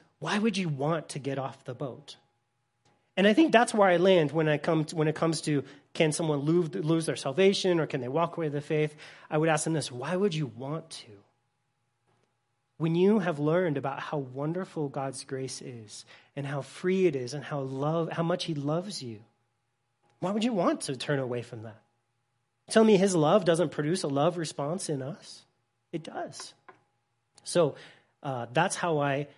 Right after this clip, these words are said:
talk with people about, you know, different things. And one very important truth to remember is that you cannot lose your salvation by sins, by sinning, because God's already punished your sins. And where did that happen, guys?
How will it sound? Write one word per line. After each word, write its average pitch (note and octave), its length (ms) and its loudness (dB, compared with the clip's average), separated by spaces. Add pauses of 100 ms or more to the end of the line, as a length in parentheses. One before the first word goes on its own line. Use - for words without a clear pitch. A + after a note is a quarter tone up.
(140)
talk C#3 300 -6
with C3+ 120 -6
people A#2+ 340 -8
about, A#2+ 400 -8 (480)
you B2 100 -8
know, A2 220 -12 (220)
different C#3 280 -8
things. G#2+ 220 -12
And E3+ 300 4 (340)
one E3 240 0
very D#3+ 200 2
important D#3 300 -4
truth C#3 200 -8
to C3+ 100 -12
remember B2+ 380 -6
is C3 160 -8
that C#3 140 -6
you C3 100 -12
cannot E3 400 -4
lose D3 160 -2
your D3+ 80 -6
salvation C3+ 480 -6
by A#2 160 -8
sins, A2 800 -12 (840)
by A2+ 100 -16
sinning, A2 500 -10 (1200)
because C#3+ 220 -4
God's C#3 280 -2
already C#3+ 300 -2
punished E3 520 -4
your C#3+ 120 -4
sins. B2+ 640 -8 (200)
And C#3+ 100 -8
where F#3+ 140 2
did A#3 120 -4
that B3 140 -2
happen, C4 300 -2
guys? C#4 340 -8